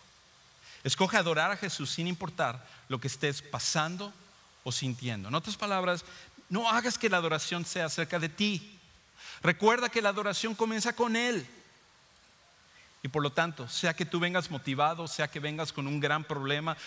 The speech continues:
o que tú vengas en un momento de gran felicidad, adora a Dios. Escoge adorarlo a Él,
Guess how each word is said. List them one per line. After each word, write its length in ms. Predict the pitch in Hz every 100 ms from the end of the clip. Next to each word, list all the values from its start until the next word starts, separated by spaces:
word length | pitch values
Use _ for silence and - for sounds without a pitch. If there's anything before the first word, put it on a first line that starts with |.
| -
o 120 | 160
que 100 | 143
tú 160 | 165 208
vengas 360 | 208 226 208 196
en 100 | 208
un 60 |
momento 480 | 214 196 208 196 202
de 80 | 170
gran 360 | 147 185 220 226
felicidad, 760 | 233 202 180 180 147 143 135 -
adora 380 | 135 127 147 156
a 60 | 139
Dios. 380 | 123 117 104 - - -
Escoge 800 | 127 - 190 220 226 - 147 -
adorarlo 640 | 135 135 139 139 139 143 135
a 60 |
Él, 200 | 123 113